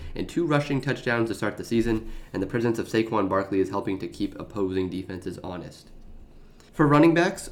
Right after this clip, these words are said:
Austin Eckler seems to be poised for a huge game this week given the Chiefs' struggles on defense against opposing running backs. Kansas City has allowed twenty-nine point nine fantasy points per game through the first two contests. Yes, it's a small sample size,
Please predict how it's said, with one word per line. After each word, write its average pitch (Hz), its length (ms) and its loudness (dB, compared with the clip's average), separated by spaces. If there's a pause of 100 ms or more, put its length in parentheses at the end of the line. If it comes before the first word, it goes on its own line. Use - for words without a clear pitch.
(160)
Austin 160 400 2
Eckler 156 400 0
seems 127 200 2
to 120 60 2
be 113 140 2
poised 127 420 4
for 117 180 0
a 101 60 4
huge 131 400 0
game 127 160 6
this 120 160 0
week 127 300 -2
given 113 200 4
the 104 80 0
Chiefs' 135 360 -2 (100)
struggles 117 400 -2
on 101 160 -2
defense 127 420 -4
against 98 280 -4
opposing 107 420 2
running 98 240 0
backs. - 400 -14 (340)
Kansas 113 300 2
City 123 140 0
has 110 100 4
allowed 110 320 0
twenty-nine 139 460 0
point 123 260 0
nine 107 240 0
fantasy 113 340 -2
points 107 340 -4 (240)
per 180 200 4
game 131 460 2
through 117 100 0
the 104 100 0
first 104 300 -4
two 101 100 -2
contests. 92 760 -4 (200)
Yes, 107 300 -2
it's - 100 -18
a - 20 -20
small 104 260 -2
sample 123 320 -2
size, 110 420 -4